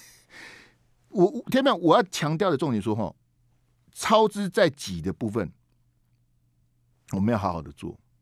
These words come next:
我们要好好做。那操之在人的部分呢，我们实在没办法。就像习近平讲的嘛，主导权跟主动权都在他们手上啊，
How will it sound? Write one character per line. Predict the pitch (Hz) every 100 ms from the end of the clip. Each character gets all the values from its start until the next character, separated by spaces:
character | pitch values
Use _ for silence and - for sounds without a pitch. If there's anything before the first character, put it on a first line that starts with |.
| _
我 | -
们 | 85
要 |
好 | 85
好 |
做。 | - - _ _ _
那 | 233 233 -
操 | - 220 226
之 | 220 190
在 | 226
人 | 147 131
的 |
部 | 131 160
分 | 147 123
呢， | 98
我 | 101
们 | 90 85
实 | 98
在 | 107
没 | 90
办 | 87 92
法。 | -
就 | 160
像 | 226
习 | 208
近 | 196 180
平 | 143
讲 | 120
的 | 110
嘛， | 101 - - _ _ _ -
主 | - 196 269
导 | - 175 151
权 | 170 165
跟 | 233
主 | 170 160
动 | 220
权 | 180 165
都 | 208
在 | 214
他 | 202
们 | 190
手 | 165 127
上 | 196 160
啊， | 135